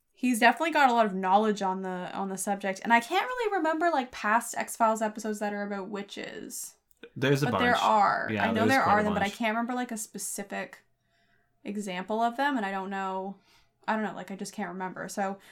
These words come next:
Speaker 1: I feel like, yeah, over the years, b-, and probably even before he met Scully, doing the X-Files on his own,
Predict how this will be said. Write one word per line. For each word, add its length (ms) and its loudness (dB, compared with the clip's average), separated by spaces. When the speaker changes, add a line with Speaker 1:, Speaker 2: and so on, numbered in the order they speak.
Speaker 1:
I 100 0
feel 220 -2
like, 160 0
yeah, 260 4
over 220 0
the 100 -2
years, 800 -4
b-, 220 -6
and 180 -4
probably 380 0
even 200 -2
before 280 -4
he 140 -4
met 280 -4
Scully, 520 -4
doing 200 -2
the 60 2
X-Files 560 0
on 140 -2
his 100 -4
own, 420 -2